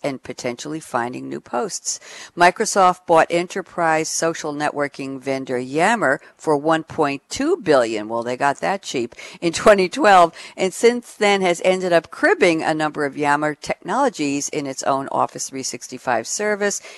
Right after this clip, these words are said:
And Yammer is one of a number of overlapping technologies from Microsoft that is part of its social networking portfolio. Now, here we are finding ourselves live July fifth, twenty sixteen,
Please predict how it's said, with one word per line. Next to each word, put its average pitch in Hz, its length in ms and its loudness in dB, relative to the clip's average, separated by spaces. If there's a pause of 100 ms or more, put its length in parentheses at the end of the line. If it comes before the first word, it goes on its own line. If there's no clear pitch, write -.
And 160 160 -2
Yammer 156 280 2
is 147 140 -4
one 143 160 0
of 135 80 -6
a 139 60 -4
number 131 280 -2
of 117 120 -2
overlapping 143 580 0
technologies 180 580 -2
from 151 160 -10
Microsoft 180 600 0 (240)
that 147 160 -4
is 139 100 -8
part 147 260 2
of 147 140 -4
its 139 300 -4
social 180 480 -2
networking 135 640 -6 (240)
portfolio. 160 720 0
Now, 123 200 -2
here 160 220 -4
we 151 200 -4
are 143 220 4
finding 151 400 -2
ourselves 131 440 -2
live 139 300 4
July 127 320 0
fifth, - 280 -8
twenty 135 260 -8
sixteen, 190 580 -8